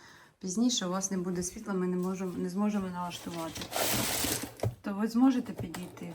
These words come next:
Та говорю, да. О, так що щас заодно подивлюсь цей світильник. Так, і тут є кнопочка на ньому.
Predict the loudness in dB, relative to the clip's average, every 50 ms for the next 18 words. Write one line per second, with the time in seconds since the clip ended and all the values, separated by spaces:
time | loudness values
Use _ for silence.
0 | -8 -6 -6 -4 -4 -6 -4 -2 -2 -2 -2 -2 0 -2 -2 -4 -6 -14 -16 -18
1 | -18 -16 -14 -12 -12 -12 -14 -14 -20 -20 -18 -14 -12 -10 -10 -10 -10 -8 -10 -8
2 | -8 -8 -10 -10 -10 -8 -8 -8 -8 -8 -8 -10 -8 -8 -10 -10 -8 -8 -6 -6
3 | -4 -4 -6 -8 -10 -14 -16 -16 -12 -10 -10 -10 -10 -14 -14 -10 -8 -8 -8 -8
4 | -12 -14 -16 -16 -16 -12 -8 -6 -6 -6 -6 -6 -8 -8 -6 -4 -4 -4 -4 -2
5 | -4 -6 -6 -8 -10 -10 -8 -8 -6 -6 -6 -6 -8 -14 -14 -14 -12 -12 -12 -10
6 | -10 -8 -8 -8 -8 -8 -12 -12 -10 -10 -10 -10 -10 -10 -12 -14 -16 -18 -20 -20
7 | -20 -20 -20 -20 -20 -20 -20 -20 -20 -20 -20 -20 -20 -20 -20 -20 -20 -20 -20 -20
8 | -20 -20 -20 -20 -20 -20 -20 -20 -20 -20 -20 -20 -20 -20 _ _ _ _ _ _
9 | _ _ -20 -20 -14 -10 -10 -10 -10 -12 -16 -14 -14 -14 -14 -18 _ _ _ _
10 | _ _ _ -20 -20 -20 -20 _ _ _ _ _ _ _ _ -8 -4 -4 -4 -2
11 | -4 -4 -4 -4 0 -2 0 2 2 2 2 4 6 6 6 6 6 2 -2 -2
12 | -2 2 4 4 6 6 6 6 8 8 8 8 6 4 2